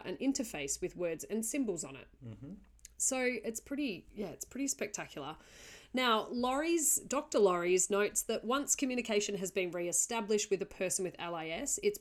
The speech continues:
Speaker 1: paramount to respect their wishes in regards to end-of-life care or the withdrawal from care if they so choose. Still, Laurie's concluded that patients who are diagnosed with L A S and treated early and intensively with communication and motor therapy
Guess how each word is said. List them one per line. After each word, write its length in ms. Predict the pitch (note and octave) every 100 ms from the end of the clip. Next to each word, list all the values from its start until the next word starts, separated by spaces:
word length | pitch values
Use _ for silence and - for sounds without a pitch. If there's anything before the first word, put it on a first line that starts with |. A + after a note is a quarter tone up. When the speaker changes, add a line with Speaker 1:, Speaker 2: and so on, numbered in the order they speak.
| -
Speaker 1:
paramount 580 | - A3+ A#3+ G#3+ F#3+
to 80 | -
respect 420 | F#3 - F3+ -
their 160 | - E3+
wishes 480 | F3 G#3 A3+ A3 -
in 140 | G3
regards 520 | F#3+ E3+ E3 D#3+ D#3+ -
to 320 | - E3 E3 -
end-of-life 720 | E3+ F3 E3+ E3+ D3+ D3 -
care 300 | - C3+ G2 -
or 340 | G#3+ A3+ A3+
the 80 | G#3
withdrawal 420 | G3 - F#3 E3+
from 200 | D#3 E3
care 220 | - D#3 B2
if 160 | B2+
they 120 | D3+
so 180 | D3+ - -
choose. 540 | - - - - - - - - - - - _
Still, 580 | - - F4 A#3 G3+ A#3
Laurie's 420 | G#3+ G#3+ A#3 C#4 -
concluded 480 | E4 D4+ A#3+ A3
that 120 | G#3+ -
patients 420 | F#3 F3 A#3 -
who 80 | C4
are 40 |
diagnosed 560 | A#3+ B3+ A#3 A3+ A3+ A3+
with 120 | G3+
L 180 | - F3 A3
A 120 | A3
S 200 | G3 G3
and 160 | F3+ E3+
treated 380 | - F3+ F#3 -
early 360 | F#3+ G3 A#3+
and 160 | A3 G3+
intensively 920 | G3 - G3+ - G#3 F#3 F#3 E3 C#4
with 240 | B3 G3+
communication 760 | - G3 F3+ F3 F3 E3+ F3+ E3+
and 160 | D#3+ E3
motor 240 | G3 B3
therapy 480 | - F3 E3 E3+ E3+